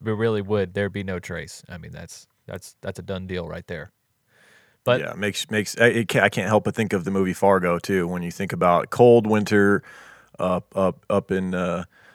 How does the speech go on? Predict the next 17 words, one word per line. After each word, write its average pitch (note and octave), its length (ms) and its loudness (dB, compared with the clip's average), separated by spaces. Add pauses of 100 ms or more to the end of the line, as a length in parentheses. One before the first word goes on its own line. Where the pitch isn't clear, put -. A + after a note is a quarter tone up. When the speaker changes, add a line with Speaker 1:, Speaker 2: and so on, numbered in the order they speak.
Speaker 2:
the G2 80 -4
Midwest F#2+ 720 2
and, F2+ 420 -6
uh, F2 260 0
somebody F#2+ 280 -6
being F2+ 200 -4
put F#2+ 200 -6
through F#2 160 -2
a - 20 -2
wood F#2 200 0
chipper E2+ 280 -8
is E2 80 -8
very F2+ 180 0
Fargo-esque. F2+ 720 -2 (280)
Speaker 1:
Yeah. F2+ 260 -10 (540)
Ugh. G2+ 220 -18 (920)
Speaker 2:
<clears throat> - 140 -14